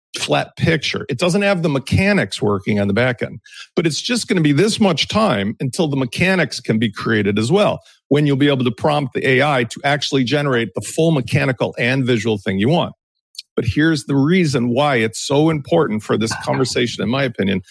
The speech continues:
to stop about all the toys and the tools today, because the relationships that people have with the human customers are the only thing that will matter when the A I stuff comes in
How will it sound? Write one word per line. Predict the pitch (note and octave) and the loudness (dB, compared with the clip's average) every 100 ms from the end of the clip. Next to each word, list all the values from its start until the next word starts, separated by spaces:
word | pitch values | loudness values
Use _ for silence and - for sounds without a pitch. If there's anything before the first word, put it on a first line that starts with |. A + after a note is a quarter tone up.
| - - | -14 -8
to | - | -4
stop | - - F3 E3 - | -4 0 0 2 0
about | A2+ A#2+ A#2+ | 2 2 4
all | C3+ D3 | 2 2
the | C#3 | 0
toys | - - C#3 B2+ B2+ A#2 | -2 0 2 4 2 0
and | A2 | -2
the | |
tools | - C#3 C3+ G#2 | -2 0 0 0
today, | - - - - A#2+ - - | -6 -6 -6 -8 -12 -14 -4
because | - - C#3+ B2 _ - | -2 0 0 -2 _ -8
the | C3 D#3 - | -2 -2 2
relationships | C#3 C3+ C#3+ F3+ G#3 F#3 D3 D3 A#2+ - | 2 4 4 2 2 0 0 -2 -2 -4
that | B2 A2 | -6 -4
people | D#3 D3 A#2 | -2 -2 -2
have | C#3 C3 A#2+ | -2 -2 -2
with | A2+ | -4
the | - | -4
human | G#2 - F3+ F#3 C3+ | -6 0 2 2 0
customers | A2+ E3+ E3 - G2 F#2 F#2 A2 - _ _ - | -2 -2 -2 -2 -6 -4 -6 -8 -14 _ _ -2
are | C#3 | 0
the | C#3 | 0
only | E3+ G#3 G#3+ E3+ | 4 4 4 2
thing | D#3 D#3 C#3 | 0 0 2
that | C#3 | 2
will | C3+ | 2
matter | B2+ C#3 D3+ A2+ G2 G2+ - - | 4 2 2 2 0 -4 -8 0
when | C3+ C#3+ | 2 2
the | C#3 C3+ | 2 0
A | C3 | 2
I | B2 A#2+ | 2 2
stuff | A2 - A2 - | -2 -2 -4 -4
comes | - G2 G2+ | -4 -2 0
in | A2 G2+ | -2 -4